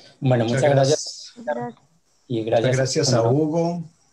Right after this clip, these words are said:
Speaker 2: Muchas gracias a Hugo, al cray que nos ha acogido, muchas gracias al Departamento de Lenguaje, muchas gracias también al cele. Y nos vemos en una próxima,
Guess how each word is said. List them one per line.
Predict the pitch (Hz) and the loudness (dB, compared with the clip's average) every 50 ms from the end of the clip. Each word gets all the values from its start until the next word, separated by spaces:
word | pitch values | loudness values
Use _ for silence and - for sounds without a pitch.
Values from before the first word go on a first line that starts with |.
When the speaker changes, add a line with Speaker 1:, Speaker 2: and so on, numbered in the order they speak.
| _ _ _ _ _ _ _ _ _ _ _ | _ _ _ _ _ _ _ _ _ _ _
Speaker 2:
Muchas | _ - - 110 | _ -12 -10 -8
gracias | 113 117 113 113 - 127 117 - 117 | -4 -4 -4 -4 -4 -4 -4 -4 -4
a | 107 107 | -4 -4
Hugo, | 110 123 135 147 147 143 147 147 143 131 | -2 -2 0 0 0 -2 -2 -2 -2 -2
al | 117 101 92 | -2 -4 -6
cray | - 123 120 120 123 135 135 131 | -6 -4 -2 0 0 0 -2 -4
que | - 123 | -6 -8
nos | 110 104 - - 110 | -8 -8 -6 -6 -6
ha | 107 | -6
acogido, | 107 - - 107 - 135 135 143 147 147 143 139 135 | -6 -8 -12 -12 -8 -6 -2 -2 0 0 -2 -2 -4
muchas | 131 123 107 - - 107 104 - | -4 -6 -8 -8 -10 -12 -10 -10
gracias | 107 110 110 110 - - 117 113 | -10 -8 -8 -8 -8 -8 -6 -8
al | 110 104 | -8 -8
Departamento | 104 - - 98 - 98 98 98 101 95 - - 107 104 | -10 -12 -14 -14 -12 -10 -10 -10 -10 -10 -10 -10 -10 -8
de | 104 98 | -8 -10
Lenguaje, | 95 92 92 95 - 123 143 143 135 131 - 147 143 135 | -10 -12 -14 -10 -6 -4 -2 -2 -2 -4 -6 -6 -6 -6
muchas | 123 110 - 117 110 | -6 -6 -8 -12 -12
gracias | - 110 107 110 110 110 120 117 117 - - | -10 -8 -8 -6 -6 -4 -2 -2 -4 -4 -6
también | 113 101 98 98 107 107 110 113 113 - _ _ _ _ _ _ - | -10 -10 -10 -8 -8 -8 -8 -8 -10 -12 _ _ _ _ _ _ -10
al | 110 107 104 98 | -8 -6 -6 -6
cele. | - - - 101 98 107 110 107 92 - _ _ _ _ _ _ _ - | -6 -6 -6 -6 -6 -4 -4 -4 -6 -8 _ _ _ _ _ _ _ -8
Y | 117 | -6
nos | 117 117 110 | -4 -4 0
vemos | 135 160 190 208 185 151 | 0 0 0 0 0 0
en | 135 131 | 0 0
una | 139 147 143 | 0 -2 -2
próxima, | 143 135 139 135 - 147 139 131 131 123 | -2 -4 -4 -4 -4 -4 -4 -4 -4 -4